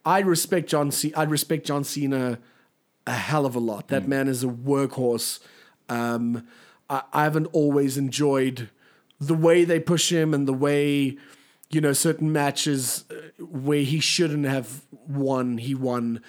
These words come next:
Speaker 1: Um, it's a very long career. Um, and he,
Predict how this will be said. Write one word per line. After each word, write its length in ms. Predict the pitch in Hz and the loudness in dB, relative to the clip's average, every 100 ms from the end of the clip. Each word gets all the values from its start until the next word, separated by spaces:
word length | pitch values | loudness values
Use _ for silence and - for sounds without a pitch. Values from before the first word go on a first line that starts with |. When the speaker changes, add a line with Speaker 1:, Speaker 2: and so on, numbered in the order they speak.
| - - _ - | -20 -20 _ -6
Speaker 1:
Um, 400 | 123 123 120 117 | -4 -2 -4 -6
it's 120 | - | -4
a 40 | 147 | -2
very 320 | 120 160 156 | 2 2 4
long 240 | 143 139 | 0 0
career. 580 | 131 139 135 147 196 220 _ _ _ _ _ - | -2 0 2 2 0 -4 _ _ _ _ _ -6
Um, 580 | 127 123 123 127 127 123 - | -4 -2 0 -2 -2 -4 -4
and 180 | 135 | -4
he, 160 | 127 151 | -2 -2